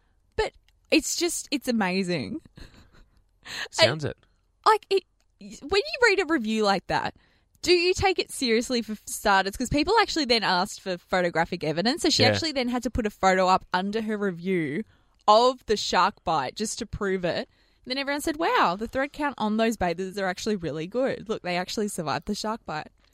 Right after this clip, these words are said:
Speaker 2: Yeah, look, I, I actually do read reviews a lot, and sometimes I do give reviews.
Speaker 1: Yeah.
Speaker 2: 'Cause
Speaker 1: Oh,
Speaker 2: there's
Speaker 1: y-, okay.
Speaker 2: not often, but if I'm really happy with something, then I am a serial reviewer.
Speaker 1: Yeah.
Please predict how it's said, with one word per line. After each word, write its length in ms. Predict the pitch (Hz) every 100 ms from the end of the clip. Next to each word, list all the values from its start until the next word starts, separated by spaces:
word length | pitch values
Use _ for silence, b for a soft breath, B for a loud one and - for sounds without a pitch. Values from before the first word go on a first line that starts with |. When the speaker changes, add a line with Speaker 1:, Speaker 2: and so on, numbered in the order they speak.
| _
Speaker 2:
Yeah, 180 | 202 214
look, 540 | 208 160 147 - - _ _ -
I, 1040 | 156 180 190 185 180 175 175 170 160 160 -
I 160 | 151 - - 143
actually 320 | 190 - 151
do 260 | 120 123
read 300 | 117 107 107
reviews 420 | 101 95 101 95 95
a 60 |
lot, 200 | 98 87 107
and 160 | 104
sometimes 500 | - 117 117 107 98
I 120 | 95
do 180 | 90 95
give 300 | 90 95 107
reviews. 340 | 110 104 127 185
Speaker 1:
Yeah. 240 | 151 175 - _ - -
Speaker 2:
'Cause 180 | - 113
Speaker 1:
Oh, 60 | 254
Speaker 2:
there's 320 | 104 - -
Speaker 1:
y-, 180 | 165 165
okay. 360 | 160 120 123 175 151
Speaker 2:
not 180 | 208
often, 420 | 147 117 196 240 - -
but 300 | 110 107 - _ _ _ _ -
if 100 | -
I'm 120 | 135
really 200 | 180 170
happy 240 | 151 156
with 140 | 143 127
something, 340 | 127 117 110
then 120 | 110 110
I 160 | 110
am 100 | 113
a 60 | 104
serial 460 | - 104 101 101
reviewer. 440 | 98 98 98 95
Speaker 1:
Yeah. 100 | 78